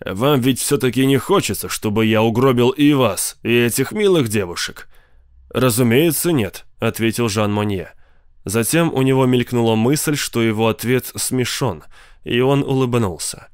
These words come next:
Два часа спустя шофёр молча указал ему на показавшееся над высокогорным плато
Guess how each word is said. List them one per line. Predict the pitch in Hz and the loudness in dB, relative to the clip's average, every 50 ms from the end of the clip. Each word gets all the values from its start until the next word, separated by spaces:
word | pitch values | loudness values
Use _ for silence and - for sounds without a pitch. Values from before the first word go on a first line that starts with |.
| - - - - - - - - - _ _ | -20 -20 -20 -20 -20 -20 -20 -20 -20 _ _
Два | - 101 107 127 151 151 | -12 -6 0 2 2 2
часа | - - 120 - - 107 98 | 2 0 -2 0 -2 -2 -2
спустя | - - 113 110 - - - 170 170 | -2 -4 -4 -4 -4 -2 -2 -2 0
шофёр | - - 113 104 - - 135 143 143 123 | 0 -2 -4 -4 -4 -2 -2 0 0 2
молча | 113 110 123 127 117 104 - - 107 | 2 2 2 2 2 0 -2 -4 -4
указал | 98 - 107 107 98 113 113 110 | -4 -2 -2 -2 0 0 0 0
ему | 104 98 110 107 107 107 | 0 0 -2 -2 0 0
на | 107 104 | 0 -2
показавшееся | 98 107 98 - 107 98 120 123 117 - - - 107 - - 107 | -2 -4 -4 -4 -4 0 0 0 0 -2 -2 -4 -4 -4 -2 -2
над | 110 110 - - | -2 -2 -4 -4
высокогорным | 113 104 117 113 - - 113 - 120 120 123 120 107 98 107 104 101 | -6 -4 -4 -2 -2 -4 -2 -2 -2 0 2 0 2 2 0 -4 -2
плато | 104 104 101 - - 139 151 - | -2 -4 -4 -2 0 -2 -2 -2